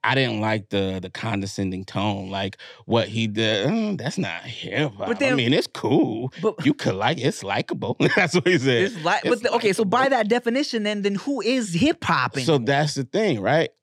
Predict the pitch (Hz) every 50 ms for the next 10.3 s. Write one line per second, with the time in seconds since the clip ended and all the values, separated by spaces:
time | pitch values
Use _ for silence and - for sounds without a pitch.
0 | _ - 120 127 127 - - 123 143 156 196 185 - 165 156 143 135 113 104 127
1 | 127 123 120 113 110 110 113 113 104 - - 113 110 107 107 104 104 104 107 107
2 | 107 104 98 101 101 101 101 101 104 101 - - 95 98 87 - - 110 110 110
3 | 95 - _ _ _ - 110 113 107 98 90 98 110 135 156 147 113 107 92 -
4 | - 104 98 98 98 92 - - - 101 - - - - - 90 64 - - _
5 | _ _ _ _ _ 147 170 156 110 73 - _ _ _ _ _ _ _ _ _
6 | _ _ _ _ _ - 120 117 117 117 117 113 110 117 120 123 123 220 277 269
7 | 262 302 339 349 370 - - - 247 151 110 101 117 156 190 214 202 190 175 113
8 | 113 127 - - 131 120 117 113 110 107 107 104 107 101 - - _ _ _ _
9 | _ _ - 107 127 160 160 143 127 104 - - 117 117 113 107 98 98 98 107
10 | 135 175 175 151 131